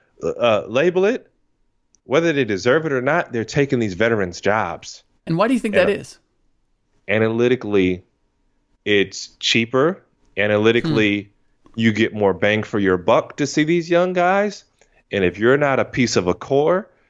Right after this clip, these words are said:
Speaker 1: or an older player that's a rotation player, these teams are blowing it up.
Speaker 2: Yeah.
Speaker 1: Now, what I hope and that I'm praying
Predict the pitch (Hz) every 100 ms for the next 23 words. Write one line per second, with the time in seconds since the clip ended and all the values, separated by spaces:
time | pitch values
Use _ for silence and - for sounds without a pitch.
0 | _ _ 98 95 90 98 117 147 139 -
1 | 131 131 113 - 98 101 98 - 135 151
2 | 170 - 160 170 190 190 _ _ _ -
3 | 123 139 - 135 120 110 98 87 95 110
4 | 135 127 120 104 - _ _ - - 123
5 | 107 87 92 120 143 151 202 170 - _
6 | 107 101 113 143 151 - 208 170 120 110